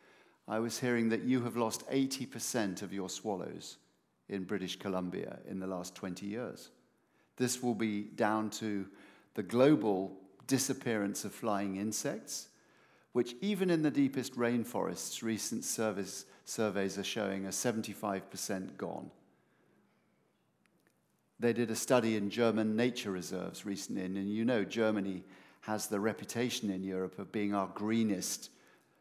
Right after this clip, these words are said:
most committed country. And in their nature reserves, they were startled to discover that insect numbers were down by seventy percent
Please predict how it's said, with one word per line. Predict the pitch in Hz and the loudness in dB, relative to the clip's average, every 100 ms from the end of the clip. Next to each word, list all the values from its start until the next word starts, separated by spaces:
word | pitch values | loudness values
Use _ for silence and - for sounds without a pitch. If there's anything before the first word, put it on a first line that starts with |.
| _ | _
most | 107 101 - | 0 0 0
committed | - 107 101 101 | -2 -2 -2 -4
country. | - 107 98 - 90 90 - _ - | -4 -4 -4 -4 -6 -6 -16 _ -10
And | - 107 | -2 2
in | 131 | 4
their | 123 120 | 6 6
nature | 120 131 196 - 101 | 6 4 2 0 0
reserves, | 92 - 90 82 82 - - - _ _ _ _ | 0 -2 -2 -4 -6 -8 -10 -12 _ _ _ _
they | 107 | -2
were | 104 | 0
startled | 101 - 107 98 - 92 | 0 2 4 2 -2 -8
to | - | -8
discover | 92 92 - 98 87 85 85 - - - | -6 -4 0 0 0 -4 -6 -16 -18 -6
that | 101 | 2
insect | 107 101 - 98 - - - - | 2 2 0 -2 -4 -12 -14 -8
numbers | 104 104 98 92 90 | 0 0 0 -2 -4
were | 101 | -4
down | 95 95 92 | 0 0 0
by | 90 | -2
seventy | 90 - 113 104 95 | -2 -2 -2 -2 -6
percent | - 90 - 87 85 85 | -8 -6 -4 -4 -6 -12